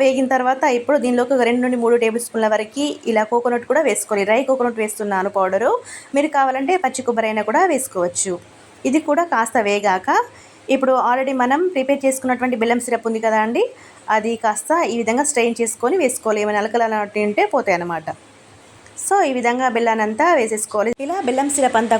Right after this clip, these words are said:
కూడా వేసేసుకున్నాక ఒక రెండు నిమిషాల పాటు ఈ విధంగా ఒకసారి కలిపేసుకోవాలండి. ఇలా ఒక పొంగు, రెండు పొంగులు వచ్చిన తర్వాత దీనిలోకి ఫ్లేవర్ కోసం కాస్త ఇలాచీ పౌడర్ వేసేసుకుందాం.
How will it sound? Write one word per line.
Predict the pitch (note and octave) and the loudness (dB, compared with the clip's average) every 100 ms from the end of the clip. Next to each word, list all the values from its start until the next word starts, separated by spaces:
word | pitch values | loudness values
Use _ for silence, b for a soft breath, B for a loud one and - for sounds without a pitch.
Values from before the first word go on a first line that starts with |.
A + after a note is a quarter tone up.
| A#3+ | 2
కూడా | F4 A3+ | 2 2
వేసేసుకున్నాక | A3 A3 - A3+ G#3+ A3+ D#4 | 0 -2 -2 0 0 0 0
ఒక | A#3+ | 0
రెండు | A#3 A3 | 0 0
నిమిషాల | A3 A#3+ G3+ G3+ | 0 0 0 0
పాటు | G3+ G#3 D#4 | 0 0 -2
ఈ | G#3 | -2
విధంగా | G3 A3 G3+ | -2 0 -2
ఒకసారి | G#3+ G#3+ F4 C4 | -2 -2 0 -2
కలిపేసుకోవాలండి. | F#3 F#3+ - G3 F#3 F3 F3+ C#4+ B4+ - - - - - - | -2 -4 -4 0 0 0 -2 -2 -2 -6 -20 -20 -20 -12 -2
ఇలా | A#3+ | 0
ఒక | A#3 A#3 | 0 0
పొంగు, | A3+ A3+ A3+ | 0 0 0
రెండు | A3 G#3 | -2 -2
పొంగులు | G#3+ G#3+ G3 | -2 0 0
వచ్చిన | F#3+ G#3 G3 | 0 -4 -2
తర్వాత | F#3 F#3 F3+ D4 D#4 | 0 0 0 -2 0
దీనిలోకి | C4 B3+ B3+ D4+ | -2 -2 -2 -2
ఫ్లేవర్ | C4+ C4+ C4+ | -2 -2 -2
కోసం | A#3+ A#3+ A#3+ A3+ | -6 -4 -4 -2
కాస్త | A3 D4+ | -2 -2
ఇలాచీ | A#3 G#3 - | 0 0 0
పౌడర్ | G#3 G3+ B3 | 0 0 0
వేసేసుకుందాం. | F#3+ F#3 - F#3 F#3 | -4 -6 -6 -6 -2